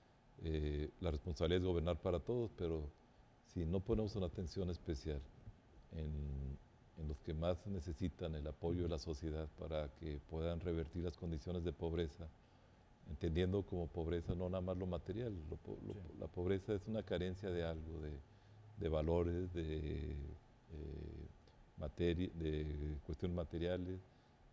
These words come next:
Speaker 1: de educación, de salud, etcétera. Entonces, una de las cosas que más nos motiva en este gobierno es, eh, resolver esto. Entonces, para esto hemos hecho varias obras que tienen que ver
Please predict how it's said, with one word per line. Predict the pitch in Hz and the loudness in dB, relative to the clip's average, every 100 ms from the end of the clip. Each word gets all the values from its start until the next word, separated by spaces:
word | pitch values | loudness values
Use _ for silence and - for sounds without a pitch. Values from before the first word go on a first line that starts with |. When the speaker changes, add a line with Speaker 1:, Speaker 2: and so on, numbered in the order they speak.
| - | -8
Speaker 1:
de | 80 76 73 71 73 73 71 87 | -2 -2 0 -2 -2 -4 -4 -2
educación, | 80 71 76 - 90 92 87 | -2 -2 -2 0 0 0 -2
de | 82 | -4
salud, | 80 80 85 | -2 0 0
etcétera. | 80 82 73 76 71 - - - - - - | 0 -4 -4 -6 -8 -10 -18 -20 -20 -20 -6
Entonces, | 92 80 92 - - - - | -4 0 -2 -2 -12 -20 -12
una | - 104 107 | -2 2 4
de | 95 | 4
las | 87 78 - | 2 0 -2
cosas | 95 87 104 - | 0 0 -2 -4
que | 87 | -2
más | 85 87 | 0 0
nos | 90 | 0
motiva | 85 82 85 85 | -2 -2 -2 -2
en | 85 | -2
este | - | -6
gobierno | 85 82 80 80 82 85 - - - - - | -4 0 0 -2 -6 -12 -18 -20 -20 -20 -6
es, | 85 78 92 | -4 -2 0
eh, | 80 78 71 73 - - | 0 0 0 -4 -10 -6
resolver | 80 85 82 85 | -2 0 2 4
esto. | 76 - - 69 - - - - | 2 -4 -12 -14 -18 -20 -20 -12
Entonces, | - 92 90 | -4 -2 -2
para | - 90 101 | 2 6 6
esto | - 113 | 6 2
hemos | 107 113 | 2 -2
hecho | - 107 | 0 4
varias | 101 104 107 | 4 4 4
obras | 98 92 95 - - - - - - | 2 2 -2 -6 -18 -20 -20 -20 -8
que | 82 | -2
tienen | 87 98 95 | 2 2 2
que | 107 | 2
ver | 92 90 | 4 2